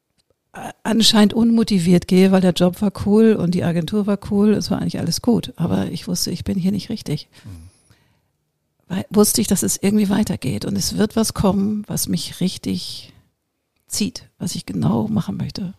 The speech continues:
Speaker 1: Und so war's.
Speaker 2: Genau, die Ag-, die Agentur vor deiner jetzigen, ähm, vor deinem jetzigen Offer,
Speaker 1: Mhm.
Speaker 2: deinem Angebot,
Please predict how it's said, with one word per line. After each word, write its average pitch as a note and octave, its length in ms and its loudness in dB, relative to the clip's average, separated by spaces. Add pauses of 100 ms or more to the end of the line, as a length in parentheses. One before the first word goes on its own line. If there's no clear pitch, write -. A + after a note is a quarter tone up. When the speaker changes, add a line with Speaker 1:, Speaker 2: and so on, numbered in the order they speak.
(140)
Speaker 1:
Und G3 100 -4
so A#3 120 -6
war's. A3+ 320 -6 (120)
Speaker 2:
Genau, A2+ 240 2
die A2+ 160 0
Ag-, G#2 140 -4 (120)
die A2 260 -2
Agentur G#2 680 0
vor G2+ 680 -2 (180)
deiner G2 300 -4
jetzigen, F#2+ 680 -6 (560)
ähm, F2+ 340 -8 (460)
vor - 140 -8
deinem F#2+ 180 0
jetzigen F#2+ 380 -2 (100)
Offer, G2+ 420 -2 (260)
Speaker 1:
Mhm. E3 300 -12
Speaker 2:
deinem G2+ 200 0
Angebot, F#2+ 500 -2